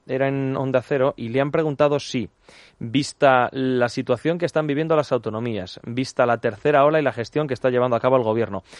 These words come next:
y visto los datos en los hospitales con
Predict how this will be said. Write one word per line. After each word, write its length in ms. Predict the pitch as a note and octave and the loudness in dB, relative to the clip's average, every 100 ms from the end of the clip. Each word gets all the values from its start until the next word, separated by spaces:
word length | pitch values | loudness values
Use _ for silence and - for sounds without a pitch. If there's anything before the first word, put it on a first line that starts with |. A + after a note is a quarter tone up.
| - - | -20 -8
y 140 | - B2+ | -2 0
visto 760 | B2+ - B2+ A#2 A2 G#2+ G#2+ | -2 2 2 4 4 2 2
los 440 | A2 A2 G2+ - G#2+ | 0 -2 -4 -8 0
datos 320 | C3 B2 A#2+ | 2 2 -2
en 80 | A2+ | -4
los 140 | G#2+ | -6
hospitales 580 | G#2+ A2 A#2+ C#3 A2 - | -8 -4 2 2 2 0
con 320 | B2 A#2 | 0 0